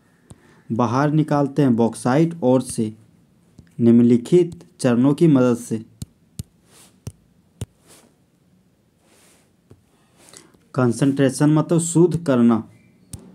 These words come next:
बॉक्सा-, Bear's process के द्वारा bauxite ore को बदल दिया जाता है alumina में, जिसका molecular formula ए एल टू ओ थ्री।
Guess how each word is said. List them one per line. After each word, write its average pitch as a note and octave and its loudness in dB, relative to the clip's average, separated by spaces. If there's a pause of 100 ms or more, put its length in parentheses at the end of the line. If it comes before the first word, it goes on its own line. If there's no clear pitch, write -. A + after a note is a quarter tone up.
(1120)
बॉक्सा-, B2+ -2
Bear's C3 2
process C#3 -2
के D#3 -2
द्वारा B2 -2 (580)
bauxite B2 -2
ore D3+ 0
को C3+ -2
बदल A#2 0
दिया C#3 2
जाता B2 -2
है A2 0
alumina B2+ 4
में, A2+ -2
जिसका G#2+ -6
molecular A#2+ 0
formula C3 0
ए B2+ 0
एल B2 0
टू D#3 0
ओ E3+ 0
थ्री। A#2 -2